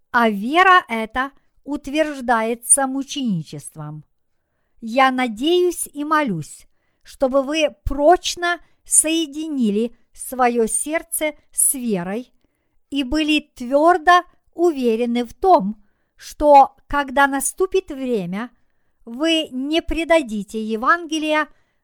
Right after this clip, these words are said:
но примете мученическую смерть.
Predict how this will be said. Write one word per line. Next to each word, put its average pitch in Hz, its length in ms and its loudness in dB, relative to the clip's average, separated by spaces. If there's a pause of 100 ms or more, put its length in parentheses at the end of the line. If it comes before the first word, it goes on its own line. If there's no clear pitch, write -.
но 269 460 0 (120)
примете 349 640 -4 (360)
мученическую 254 1160 -4
смерть. 175 600 -12